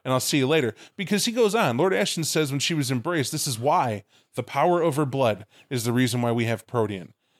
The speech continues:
That in her before, she knew how to do all this stuff, and she just took it with her. She didn't have to abandon anything of who she was." And it hints to the fact that the antediluvians, they're incredible.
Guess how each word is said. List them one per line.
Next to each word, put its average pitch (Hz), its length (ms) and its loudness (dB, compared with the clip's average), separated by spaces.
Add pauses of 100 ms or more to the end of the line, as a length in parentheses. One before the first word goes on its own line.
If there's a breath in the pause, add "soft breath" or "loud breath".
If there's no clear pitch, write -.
(100)
That 135 200 -2
in 165 160 -2
her 143 180 0
before, 127 640 2
she - 240 0
knew 147 120 2
how 139 80 2
to 131 80 -2
do 131 200 0
all 127 100 2
this 117 160 -2
stuff, 120 400 -2 (260 soft breath)
and 127 140 -2
she 165 160 0
just 139 380 -2
took 135 180 -4
it 113 80 -2
with 127 180 -2
her. 98 180 -6 (720)
She - 180 -2
didn't 226 100 4
have 190 80 0
to 180 80 4
abandon 147 360 2
anything 131 340 2
of 117 100 2
who 123 100 2
she 120 180 -2
was." 113 420 2 (300 loud breath)
And 143 120 2
it 135 160 2
hints 196 280 -2
to 156 100 -4
the 131 80 2
fact 123 300 0
that 127 80 -4
the 123 140 2
antediluvians, 123 880 -2 (320 soft breath)
they're 135 680 2 (760)
incredible. 131 640 -2